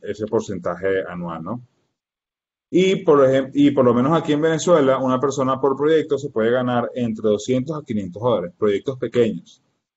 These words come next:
¿ok? Proyectos grandes pueden pasar de los mil dólares en adelante. Y bueno, la cantidad de puestos de trabajo y, o, que están solicitando como de programadores, por lo menos en Latinoam-, en, en Estados Unidos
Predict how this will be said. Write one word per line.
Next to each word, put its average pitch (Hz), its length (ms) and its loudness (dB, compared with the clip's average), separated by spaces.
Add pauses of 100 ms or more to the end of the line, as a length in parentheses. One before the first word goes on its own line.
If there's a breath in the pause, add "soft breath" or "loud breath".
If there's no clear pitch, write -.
(180)
¿ok? 143 300 2 (400)
Proyectos 120 400 2
grandes 151 400 2
pueden 127 340 2
pasar 127 520 2
de 131 100 2
los 107 160 -2
mil 107 160 0
dólares 107 340 2
en 104 60 -6
adelante. 85 360 -8 (1500)
Y 226 200 4
bueno, 180 260 6
la 135 160 4
cantidad 147 600 4
de 202 100 4
puestos 185 360 2
de 185 100 2
trabajo 131 600 4
y, 117 160 0
o, 113 320 -4
que 120 120 -6
están 120 260 -2
solicitando 131 540 0
como 107 340 -2
de 110 180 0
programadores, 104 600 2
por 127 140 0
lo 104 80 4
menos 110 280 -4
en 127 100 -2
Latinoam-, 104 460 -4
en, 104 240 -8 (220)
en 101 120 -20
Estados 113 340 -4
Unidos 131 380 0